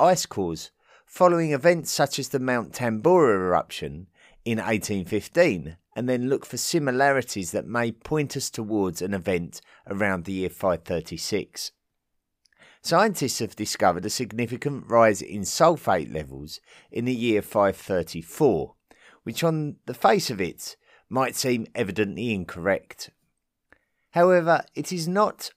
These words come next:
correct to assume that these readings are completely accurate.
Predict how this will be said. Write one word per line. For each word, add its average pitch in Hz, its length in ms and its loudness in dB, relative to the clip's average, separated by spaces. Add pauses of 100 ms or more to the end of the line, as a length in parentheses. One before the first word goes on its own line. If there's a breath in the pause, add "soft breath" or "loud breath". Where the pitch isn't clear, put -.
(120)
correct 131 460 -2
to 113 100 -6
assume 123 400 2
that 90 140 -8
these 107 240 -2
readings 92 500 -2 (140)
are 104 180 2
completely 92 580 -6
accurate. - 640 -2